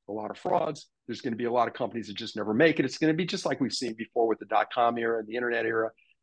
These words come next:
in terms of a-, a-, any phase. This one's just gonna be big. Do I think it's big? Yeah, I think it's big. I think it's a big deal. Uh, I think as it relates to, I'm very interested in longevity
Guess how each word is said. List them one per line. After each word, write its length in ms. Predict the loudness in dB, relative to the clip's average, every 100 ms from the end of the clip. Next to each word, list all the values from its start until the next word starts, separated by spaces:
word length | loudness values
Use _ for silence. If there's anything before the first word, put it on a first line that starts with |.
| -6
in 100 | -4
terms 320 | 4 4 6
of 140 | 2 4
a-, 80 | 4
a-, 460 | 6 6 6 8
any 200 | 8 6
phase. 680 | 6 2 2 2 -4 -8 -14 _ _
This 160 | 0 4
one's 160 | 4 2
just 180 | 0
gonna 140 | 0 2
be 120 | 0
big. 340 | 2 2 2 -2 _ 2
Do 140 | 4
I 80 | 4
think 180 | 2 -4
it's 140 | -4
big? 300 | -2 -2 -4 -6
Yeah, 200 | -4 -2
I 100 | -4
think 160 | -6
it's 100 | -10
big. 220 | -12 -12 -10 -2
I 80 | 2
think 140 | 2
it's 120 | 0
a 80 | 0
big 260 | 4 4 6
deal. 380 | 8 10 8 2 -14 -20 _
Uh, 220 | 6 8 6 2
I 100 | 0
think 280 | -2 -4 -2
as 180 | -2 -2
it 80 |
relates 380 | -2 0 0 0
to, 120 | 2
I'm 140 | 2 4
very 280 | 4 6 2
interested 440 | -2 -4 -4 -2
in 60 | 0
longevity 720 | 0 0 0 0 2 0